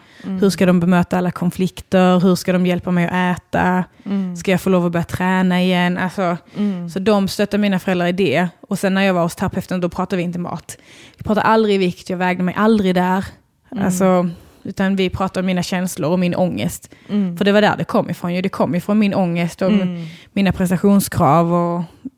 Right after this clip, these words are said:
Speaker 2: så.
Speaker 1: Mm.
Speaker 2: Så då behandlade vi det.
Speaker 1: Mm.
Speaker 2: Samtidigt som vi liksom försiktigt behandlade mina kroppskomplex och att jag inte, att jag tyckte att det var stor och
Speaker 1: Mm.
Speaker 2: att jag inte ville någon skulle röra mig och så. Men det var
Speaker 1: Mm.
Speaker 2: liksom,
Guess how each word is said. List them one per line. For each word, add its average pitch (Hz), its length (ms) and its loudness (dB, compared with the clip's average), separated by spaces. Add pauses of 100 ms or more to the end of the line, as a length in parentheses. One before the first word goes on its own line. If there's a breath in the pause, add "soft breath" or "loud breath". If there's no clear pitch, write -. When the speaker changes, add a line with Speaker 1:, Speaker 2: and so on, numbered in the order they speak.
(120)
Speaker 2:
så. 196 140 -4
Speaker 1:
Mm. 185 160 -4
Speaker 2:
Så 180 100 -6
då 196 100 4
behandlade 180 460 2
vi 185 140 -2
det. 170 360 -6 (360 soft breath)
Speaker 1:
Mm. 175 380 -4
Speaker 2:
Samtidigt 214 540 -2
som 185 160 -4
vi 185 60 -4
liksom 196 240 -6
försiktigt - 580 -6
behandlade 175 540 0
mina 180 220 -2
kroppskomplex - 920 -6
och 165 220 0
att - 180 -6
jag 175 140 2
inte, 165 440 -4
att 180 140 -8
jag 180 80 -8
tyckte 185 200 -8
att 170 40 -12
det 175 60 -6
var 175 280 0
stor 165 640 -4
och 160 220 -4 (100)
Speaker 1:
Mm. 175 440 -4 (320 loud breath)
Speaker 2:
att - 80 -10
jag 185 80 -2
inte 180 100 -6
ville 180 140 -2
någon 175 140 -2
skulle 180 200 -4
röra 170 340 2
mig 156 200 -2
och 175 80 -4
så. - 160 -6
Men 208 200 -2
det 202 60 -4
var 202 100 -2
Speaker 1:
Mm. 190 140 -2
Speaker 2:
liksom, 175 320 -8